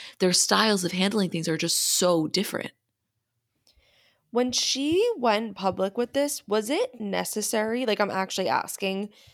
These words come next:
Speaker 2: did, would people have known anyway that he was the father of the baby? But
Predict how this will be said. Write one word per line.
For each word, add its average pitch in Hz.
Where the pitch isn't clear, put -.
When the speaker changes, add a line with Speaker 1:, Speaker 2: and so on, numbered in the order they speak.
Speaker 2:
did, 214
would 196
people 202
have 196
known 185
anyway 190
that 180
he 202
was 185
the 180
father 165
of 165
the 165
baby? 196
But -